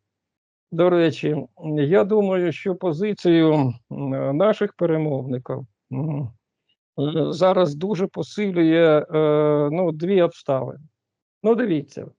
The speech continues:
від паралельно з усіма оцими розмовами про перемир'я, що йде? Кожного дня відбувається в Європі якась подія.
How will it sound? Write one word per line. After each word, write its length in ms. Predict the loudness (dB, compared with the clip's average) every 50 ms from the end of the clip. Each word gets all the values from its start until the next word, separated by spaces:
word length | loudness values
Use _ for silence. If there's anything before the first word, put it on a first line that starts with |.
| _ _
від 200 | -4 -4 -4 -2
паралельно 680 | -2 0 2 4 4 6 4 4 4 2 0 -2 -2 -2
з 80 | -2
усіма 540 | -4 -8 -8 -6 -6 -4 -2 -2 0 0 0
оцими 540 | 0 -2 -2 -4 -6 -6 -4 -2 -2 -2 -2
розмовами 680 | -2 -4 -4 -6 -4 -4 0 0 0 0 0 -2 -4
про 180 | -4 -4 -6 -6
перемир'я, 720 | -4 -2 -2 -2 0 0 0 -2 -2 -2 -6 -8 -10 -12 _ _ _ _
що 280 | _ -14 -8 -4 -4 -2
йде? 420 | -2 -4 -4 -4 -4 -4 -4 -8 -12 _ _ _ _ _ _ _ _ _ _ _ _ _ _ _
Кожного 500 | 0 2 2 2 2 2 2 4 4 4
дня 320 | 2 2 2 2 2 2
відбувається 800 | 0 -2 -4 -4 -2 -2 0 2 2 2 2 0 -2 -4 -6 -6
в 80 | -6 -4
Європі 540 | -6 -6 -6 -4 -2 -2 -2 -2 -2 -4 -4
якась 380 | -4 -4 -2 0 0 0 -2
подія. 580 | -4 _ -8 -6 -6 -6 -4 -4 -4 -6 -8 -12